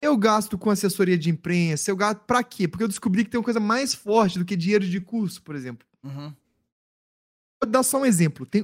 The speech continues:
Speaker 1: um cara na minha fraternidade que ele tem uma das maiores lojas online de livro do Brasil. Acabei de assinar meu contrato pro meu primeiro livro. Por eu ser um grande agora, por eu ser um influencer de cripto, eu acabei de ganhar zero ponto cinco por cento de uma da fintech gigantesca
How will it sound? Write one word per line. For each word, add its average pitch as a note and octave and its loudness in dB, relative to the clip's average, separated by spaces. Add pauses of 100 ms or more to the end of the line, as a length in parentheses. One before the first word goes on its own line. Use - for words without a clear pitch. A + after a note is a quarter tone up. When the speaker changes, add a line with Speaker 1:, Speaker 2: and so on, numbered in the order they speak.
Speaker 1:
um D#4+ -4
cara A3+ 0
na F#3 2
minha F3+ 0
fraternidade F3 -2
que - -8
ele F#3+ 2
tem G#3 2
uma A3+ 2
das G#3+ 4
maiores G#3 6
lojas G3+ 6
online G3+ 4
de F#3+ 4
livro F#3+ 2 (800)
do G3+ 0
Brasil. G#3+ 6
Acabei F#3 4
de G#3 0
assinar A3 0
meu G#3+ 4
contrato G#3 0
pro - -10
meu G#3+ 4
primeiro G#3+ 2
livro. A3 2 (1080)
Por D#4 2
eu D4 4
ser A3+ 4
um G3 6
grande F#3+ 6
agora, E3+ 4
por A3 2
eu A#3+ 4
ser A3 4
um F#3+ 4
influencer D#3+ 0
de C3 -8
cripto, G3 2
eu F#3+ 4
acabei F#3 2
de A3 2
ganhar G3 2
zero G#3+ 4
ponto A#3+ -2
cinco A3 -2
por G3+ 0
cento G3 0
de G3 2
uma G#3 2
da A3 4
fintech G#3 -2
gigantesca G#3+ -2